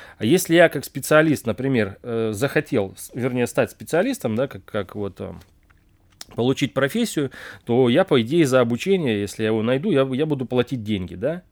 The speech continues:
Ну, или же вот, например, есть опыт, э, ребята уже обучают, там, например, сантехников, да, или там отопление. За деньги. Ам,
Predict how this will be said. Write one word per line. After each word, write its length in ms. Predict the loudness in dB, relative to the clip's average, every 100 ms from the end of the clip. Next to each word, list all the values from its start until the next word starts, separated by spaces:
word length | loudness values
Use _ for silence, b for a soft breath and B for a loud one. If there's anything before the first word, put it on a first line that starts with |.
| _
Ну, 320 | -16 -8 0
или 160 | 2 4
же 160 | 2 2
вот, 220 | 0 -2
например, 340 | -4 -2 0
есть 260 | 0 -2 -2
опыт, 260 | -4 -6 -6
э, 460 | -4 -2 -4 -6 -6
ребята 340 | 2 2 2
уже 260 | -2 0 -2
обучают, 500 | -2 -2 0 -2 -4
там, 180 | -10 -10
например, 320 | -6 -4 -2
сантехников, 600 | -2 -4 -6 -8 -16 -16 -12
да, 120 | -10
или 140 | -10
там 260 | -14 -16 -16
отопление. 640 | -10 -6 -4 -4 -6 -14 B B B B B B B -8
За 200 | 4 4
деньги. 440 | 4 0 0 -8 -20 _ _ _ _ _ _ _ -20 _ _ _ _ _ _ -2
Ам, 560 | 2 4 4 2 0